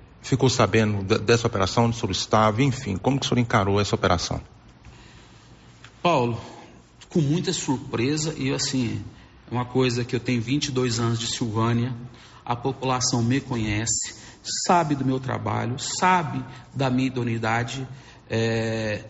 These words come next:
Speaker 2: do bom relacionamento que eu tenho, é, da minha, do, do, do ser humano que eu sou, da preocupação, do zelo que eu tenho com o silvaniense, isso foi incontestável.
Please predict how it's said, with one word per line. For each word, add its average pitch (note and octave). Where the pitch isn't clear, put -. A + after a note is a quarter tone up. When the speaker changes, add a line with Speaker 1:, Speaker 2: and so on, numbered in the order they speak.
Speaker 2:
do D#3+
bom E3
relacionamento B2+
que -
eu C3+
tenho, C3
é, A#2+
da C3+
minha, B2+
do, C#3+
do, C#3+
do C#3+
ser D3+
humano E3
que C3
eu B2
sou, B2
da C#3+
preocupação, D#3
do E3
zelo G3+
que -
eu C#3+
tenho C3
com C3
o -
silvaniense, B2
isso -
foi F3+
incontestável. D3